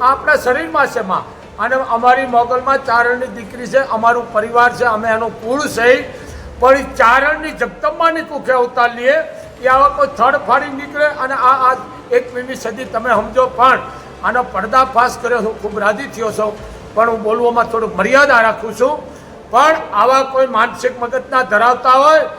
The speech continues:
તો ગામના હું સરપંચને કહું છું, આગેવાનોને, કે આવા માણાનો તમે પ્રૂફ દ્યો, પ્રૂફ નહીં કે જેનો વીડિયો આવો જોવે એવો લઈ અને જાથાવાળાને અથવા તમે ખાતાવાળાને આપો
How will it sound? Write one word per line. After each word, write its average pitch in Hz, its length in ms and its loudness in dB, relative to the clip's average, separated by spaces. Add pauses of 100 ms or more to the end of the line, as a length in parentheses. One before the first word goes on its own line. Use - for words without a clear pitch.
(200)
તો 240 100 0
ગામના 233 380 0
હું 254 180 0
સરપંચને 247 640 -2
કહું 247 280 -2
છું, 262 180 2
આગેવાનોને, 247 880 0 (280)
કે 240 60 -4
આવા 247 280 6
માણાનો 254 500 4
તમે 254 280 -4 (760)
પ્રૂફ 254 220 -4 (220)
દ્યો, 269 140 -2
પ્રૂફ 269 300 -2 (100)
નહીં 302 380 4 (220)
કે 226 100 -4
જેનો 262 240 4
વીડિયો 262 400 0
આવો 262 260 6
જોવે 214 320 0 (340)
એવો 254 220 4
લઈ 262 240 6
અને 214 380 -4
જાથાવાળાને 254 720 0
અથવા 240 340 -6
તમે 240 260 -6
ખાતાવાળાને 247 640 0
આપો 285 360 4